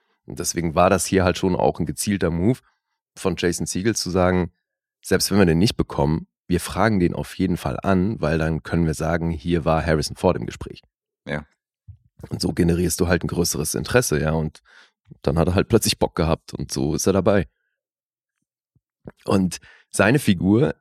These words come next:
Speaker 1: ist angelehnt an eine reale Person, nämlich Phil Stutz. Und den könnte man auch kennen, weil Jonah Hill hat ja eine Netflix-Doku gemacht über seinen Therapeuten.
Speaker 2: Mhm.
Speaker 1: Und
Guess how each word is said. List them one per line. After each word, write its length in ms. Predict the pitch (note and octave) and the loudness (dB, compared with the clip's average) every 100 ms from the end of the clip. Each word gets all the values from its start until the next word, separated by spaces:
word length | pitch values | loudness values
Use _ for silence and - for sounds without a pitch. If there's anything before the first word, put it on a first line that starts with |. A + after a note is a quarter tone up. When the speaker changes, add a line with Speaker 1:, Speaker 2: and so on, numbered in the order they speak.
| _ - | _ -4
Speaker 1:
ist 420 | F2+ G2 - - | 0 2 0 -4
angelehnt 680 | F#2 A2+ A#2 A#2 B2+ C#3 - _ | 0 2 4 4 4 2 -6 _
an 500 | - F#2+ G2+ G#2 G2+ - | -6 0 2 2 0 -2
eine 540 | F#2 F#2+ F#2 F2+ F2 | 0 2 4 2 2
reale 320 | F2 F#2 D3+ | 2 2 2
Person, 540 | - F#2 F2 G2+ G3 G3 _ _ _ | 0 -2 0 0 -2 -8 _ _ _
nämlich 600 | F#2+ G2 G#2 A2 - - _ - | 2 4 6 4 0 -12 _ -20
Phil 380 | - A2 G2+ F#2+ | 0 6 6 4
Stutz. 460 | - F2 - - _ _ _ _ _ _ _ - | 2 2 0 -10 _ _ _ _ _ _ _ -2
Und 340 | F#2 F2 - - _ _ _ _ _ _ _ _ _ - | 0 0 -4 -20 _ _ _ _ _ _ _ _ _ 6
den 220 | C3+ D3+ | 6 6
könnte 240 | C#3+ A#2 | 2 2
man 100 | G2 | 2
auch 220 | - B2 - | 2 0 0
kennen, 480 | F#2 F2+ A2 A2+ | 0 2 0 0
weil 460 | F#2+ F2+ F#2+ G2 - - - | 2 4 6 4 2 -10 0
Jonah 280 | G2 F#2+ F2+ | 4 6 4
Hill 340 | G2+ A#2 A2 | 4 2 2
hat 200 | G2 - | -2 0
ja 140 | F#2 | -2
eine 280 | F2+ F2+ F2 | 0 0 0
Netflix-Doku 880 | E2+ E2+ - - F2+ - D2+ D2+ D#2+ | 0 0 -4 -4 -6 -2 -2 -2 -2
gemacht 480 | D#2+ E2 G2 - - _ _ _ _ _ _ | 0 0 -2 -8 -20 _ _ _ _ _ _
über 260 | A2 G2+ F#2 | 4 4 6
seinen 300 | F#2+ F#2 F2+ | 4 2 2
Therapeuten. 520 | G2 D#2 - D2+ - _ _ _ _ _ _ | 0 -2 0 -2 -2 _ _ _ _ _ _
Speaker 2:
Mhm. 300 | D2 F2+ - | -12 -12 -12
Speaker 1:
Und 220 | - D#2 | -4 -4